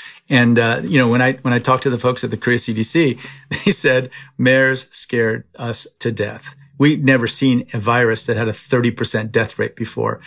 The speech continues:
And we got on top of it, and there were only, you know, there were less than fifty cases, but, uh, but they said, you know, that, that scared the de-, that scared us to death. We changed the laws. We changed the laws to allow us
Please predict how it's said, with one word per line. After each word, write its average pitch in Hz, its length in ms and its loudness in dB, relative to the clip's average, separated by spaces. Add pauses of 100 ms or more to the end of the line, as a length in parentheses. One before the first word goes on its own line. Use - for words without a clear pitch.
(280)
And 120 100 4
we 143 140 6
got 147 160 4
on 139 120 0
top 147 300 0
of 156 100 -2
it, 170 220 2 (300)
and 127 120 0
there 123 60 4
were 120 80 4
only, 135 300 4
you 127 160 -2
know, 113 160 0
there 110 100 4
were 110 60 2
less 123 240 0
than 131 140 -2
fifty 135 340 0
cases, 147 560 -2 (300)
but, 127 180 2 (180)
uh, 127 220 0
but 127 340 -2
they 127 180 2
said, 127 460 0
you 202 100 -4
know, 117 360 -2
that, 139 380 2
that 139 360 -2
scared 123 380 0
the 107 80 0
de-, 120 340 -2 (160)
that - 120 -14
scared 127 300 2
us 120 100 -2
to 117 120 -6
death. 147 340 -2 (300)
We 143 140 2
changed 160 580 0
the 139 80 2
laws. 143 460 -2 (160)
We 131 120 2
changed 175 500 0
the 139 100 2
laws 123 420 0 (240)
to 123 100 0
allow 131 360 2
us - 260 -4